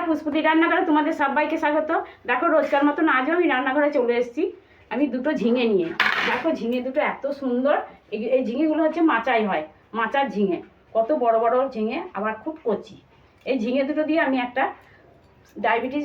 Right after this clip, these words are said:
রোগ-, রোগীদের জন্য একটা সব-, উম, রা-, তরকারি রান্না করব। তা তোমরা প্রথম থেকে শেষ পর্যন্ত দেখো আমি কিভাবে এই দুর্দান্ত স্বাদের এই ঝিঙের রেসিপিটা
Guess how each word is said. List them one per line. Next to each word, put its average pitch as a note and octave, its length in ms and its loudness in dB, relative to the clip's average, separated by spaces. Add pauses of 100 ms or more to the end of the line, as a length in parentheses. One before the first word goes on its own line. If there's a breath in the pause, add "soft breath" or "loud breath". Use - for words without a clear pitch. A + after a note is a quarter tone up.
রোগ-, A#3 180 0 (120)
রোগীদের B3 360 -2
জন্য B3 160 0 (440)
একটা A#3+ 140 -6 (120)
সব-, A3+ 220 -4
উম, A3 140 -10 (100)
রা-, G3+ 360 2 (400)
তরকারি A3+ 380 2
রান্না A3 280 2
করব। C4 160 4 (340 loud breath)
তা A3 60 0 (120)
তোমরা C4+ 240 2
প্রথম A#3+ 260 -2
থেকে C4+ 200 0
শেষ A#3+ 120 0 (160)
পর্যন্ত C4 300 2 (140)
দেখো A3 180 -2 (120)
আমি A#3+ 200 -4
কিভাবে C4+ 320 2 (140)
এই C4+ 60 0 (420 loud breath)
দুর্দান্ত B3 380 -2 (120)
স্বাদের B3+ 240 0 (460 loud breath)
এই G#3 80 -6 (280)
ঝিঙের A#3+ 300 -4
রেসিপিটা A#3+ 360 -4